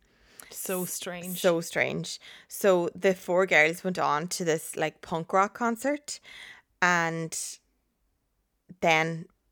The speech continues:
Speaker 2: after, or when, I don't know if it was finished, but they arrived back to Shanda's house,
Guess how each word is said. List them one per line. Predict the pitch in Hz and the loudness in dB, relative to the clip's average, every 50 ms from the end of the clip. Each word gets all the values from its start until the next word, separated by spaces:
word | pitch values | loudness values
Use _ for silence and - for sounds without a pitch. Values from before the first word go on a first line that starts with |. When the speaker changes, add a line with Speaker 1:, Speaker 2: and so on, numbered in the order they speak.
| - _ | -18 _
Speaker 2:
after, | - 160 165 151 - - - 180 175 180 190 - | -10 -10 -10 -10 -8 -2 0 2 2 2 2 0
or | - 175 | -2 -2
when, | 170 165 156 151 | -4 -4 -4 -4
I | 156 151 | -4 -4
don't | 170 151 | -4 -6
know | 156 147 | -6 -8
if | - - | -8 -10
it | - - | -14 -14
was | 156 - | -14 -8
finished, | - - 175 175 208 233 - - | -2 0 0 0 0 -2 -6 -8
but | - 185 180 - | -10 -10 -6 -2
they | 175 160 | 2 2
arrived | 156 156 156 165 156 151 156 165 - | 2 2 2 0 0 0 -2 -2 -2
back | 156 143 147 170 - - | -2 -2 -2 -4 -8 -12
to | - - 175 160 165 | -10 -8 -8 -8 -8
Shanda's | - - 175 160 165 165 170 170 | -8 -8 -8 -8 -8 -8 -10 -6
house, | - 175 156 175 185 - | -2 -2 -2 -2 -2 -4